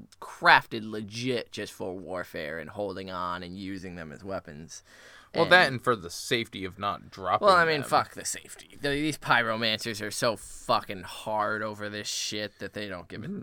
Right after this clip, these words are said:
Speaker 1: damn. But they referred to it as the substance, as well as calling each other wisdom,
Speaker 2: Yeah.
Speaker 1: which annoyed the shit out of Tyrion.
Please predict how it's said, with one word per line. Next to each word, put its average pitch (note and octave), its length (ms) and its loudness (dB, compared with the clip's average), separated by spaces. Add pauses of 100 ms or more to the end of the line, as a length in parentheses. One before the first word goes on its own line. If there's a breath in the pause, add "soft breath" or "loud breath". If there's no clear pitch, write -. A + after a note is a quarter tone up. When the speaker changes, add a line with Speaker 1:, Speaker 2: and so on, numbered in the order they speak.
Speaker 1:
damn. F2+ 400 -6
But - 240 0
they E3+ 180 4
referred B2+ 420 2
to A#2 140 -4
it G#2+ 80 -2
as G#2+ 160 -8
the - 140 -12
substance, - 960 -6 (200 soft breath)
as A2 200 -4
well C3+ 180 4
as B2 100 -2
calling G#2+ 340 -2
each G2 180 -8
other F#2+ 180 -4
wisdom, G2 760 -8 (120)
Speaker 2:
Yeah. G#2+ 180 0
Speaker 1:
which F#2+ 240 0 (160)
annoyed B2 440 2
the G2 100 -4
shit - 640 0
out E2 160 -2
of - 80 -10
Tyrion. F2+ 520 -8